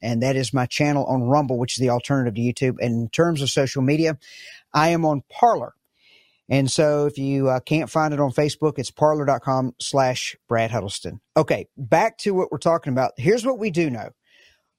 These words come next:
Parler has been pulled from Google's Play Store. And we do also know that Amazon, Amazon is huge. And if you're not aware of this,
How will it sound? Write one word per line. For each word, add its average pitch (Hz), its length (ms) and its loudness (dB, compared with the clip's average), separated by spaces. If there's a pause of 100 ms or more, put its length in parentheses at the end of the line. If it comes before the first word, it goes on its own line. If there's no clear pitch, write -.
(160)
Parler 190 720 0
has 139 200 0
been 143 200 0
pulled 170 340 0
from 139 180 0
Google's 165 540 0 (160)
Play 147 540 0 (120)
Store. - 500 -4 (1400)
And 156 320 2
we 151 120 2
do 175 340 0
also 185 440 0
know 143 180 2
that 143 240 -2
Amazon, 156 720 0 (260)
Amazon 202 680 0 (360)
is 151 180 0
huge. - 720 -4 (160)
And 139 160 2
if 131 100 -2
you're 151 100 2
not 196 180 2
aware 160 340 0
of 131 100 -4
this, - 180 -4